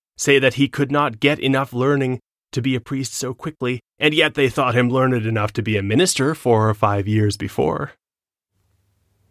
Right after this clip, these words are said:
Everard Hans was held in prison, tortured, and then interrogated by an experienced interrogator and Catholic hunter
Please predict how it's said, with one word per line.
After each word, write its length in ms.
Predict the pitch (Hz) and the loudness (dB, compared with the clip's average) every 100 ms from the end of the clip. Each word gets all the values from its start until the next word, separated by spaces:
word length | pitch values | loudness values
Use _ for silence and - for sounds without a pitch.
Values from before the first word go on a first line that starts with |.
| _ _ _ _ _ _ | _ _ _ _ _ _
Everard 460 | 247 208 190 175 135 | -6 -2 0 0 2
Hans 420 | 107 104 104 - - | 2 2 0 -8 -4
was 160 | 113 | -4
held 260 | - 95 - | 0 -2 0
in 100 | 98 | -4
prison, 400 | - 95 67 - _ _ _ _ _ | -2 -4 -4 -12 _ _ _ _ _
tortured, 520 | - 110 - - - - _ _ - | 0 2 2 -8 -10 -14 _ _ -4
and 160 | 117 | 2
then 120 | 107 107 | 4 4
interrogated 800 | 104 - 120 104 95 92 92 - _ _ | 2 2 2 2 -2 -6 -8 -12 _ _
by 120 | 110 107 | 0 2
an 100 | 107 | 2
experienced 680 | - - 110 107 101 - | 0 2 4 4 2 -2
interrogator 720 | 98 98 101 98 95 95 92 - _ - | -6 0 0 0 -2 -4 -4 -8 _ -6
and 120 | 107 | -4
Catholic 380 | - 92 - - | 0 0 -2 0
hunter 400 | 139 127 85 82 | 0 2 0 -6